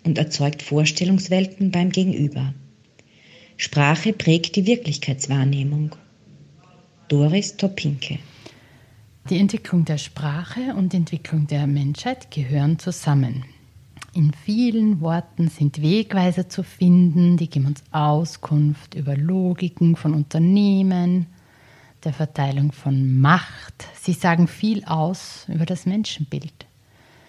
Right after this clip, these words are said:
Speaker 2: Genutzte Worte sind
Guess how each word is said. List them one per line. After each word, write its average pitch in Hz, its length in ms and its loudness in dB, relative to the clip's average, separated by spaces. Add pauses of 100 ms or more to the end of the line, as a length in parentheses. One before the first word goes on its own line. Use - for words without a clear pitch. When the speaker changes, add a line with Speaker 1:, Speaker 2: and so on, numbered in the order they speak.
(1500)
Speaker 2:
Genutzte 180 540 0
Worte 160 300 0
sind 143 320 0